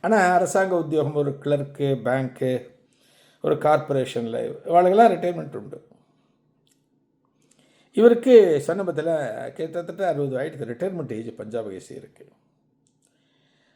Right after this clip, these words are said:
அவருக்கு மனசுல என்ன தோன்றது, ஒரு சர்வீஸ்ல இருந்தா நம்ம ரிட்டையர் ஆயிருப்போம், நமக்கும் உடம்பு முடியல, அதான் மெயின், அதான் உடம்பு முடியல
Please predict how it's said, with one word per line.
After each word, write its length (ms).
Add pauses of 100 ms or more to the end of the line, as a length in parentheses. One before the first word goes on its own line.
அவருக்கு 680
மனசுல 280
என்ன 260
தோன்றது, 840 (680)
ஒரு 140
சர்வீஸ்ல 320
இருந்தா 240
நம்ம 180
ரிட்டையர் 360
ஆயிருப்போம், 420 (1160)
நமக்கும் 360
உடம்பு 360
முடியல, 520 (480)
அதான் 260
மெயின், 240
அதான் 280
உடம்பு 320
முடியல 400